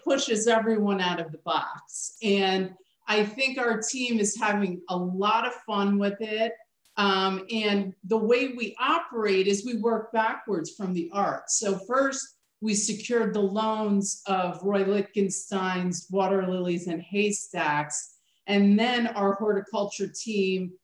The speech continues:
examined those, studied the artist, studied Monet's garden, and thought, "Well, how can we translate this to our gardens?" And so I am very proud to say that our horticulture team came up with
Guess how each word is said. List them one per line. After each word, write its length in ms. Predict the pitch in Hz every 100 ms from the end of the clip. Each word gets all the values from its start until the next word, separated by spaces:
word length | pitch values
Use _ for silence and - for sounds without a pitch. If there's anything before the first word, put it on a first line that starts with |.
| _ -
examined 680 | 170 156 226 240 247 233 202
those, 460 | 185 180 180 -
studied 340 | - 233 247 240
the 140 | 233
artist, 880 | 196 185 175 175 180 - - - -
studied 500 | - - 254 262 247
Monet's 600 | 240 226 208 262 226 202
garden, 640 | 240 269 269 214 175 165
and 180 | 175 180 180
thought, 380 | 214 208 202
"Well, 300 | 214 208 202 - _ _
how 400 | 285 311 359 370
can 280 | - 294 240
we 140 | 226
translate 880 | - 247 233 226 214 196 175 160 -
this 400 | 160 151 147 -
to 120 | 175
our 200 | 151 151
gardens?" 880 | 160 160 156 151 143 - - - - _ _ -
And 160 | 202
so 320 | 196 240 202 220
I 120 | 247
am 340 | 254 226 170 - 170
very 400 | 254 330 277 214
proud 460 | - 220 196 190 185
to 140 | 196
say 640 | - - 196 190 190 180 - _ _
that 160 | 208 185
our 260 | 220 233
horticulture 720 | 226 254 233 233 226 - 220 196
team 360 | - 208 196
came 260 | 180 208 190
up 160 | 190
with 100 | 190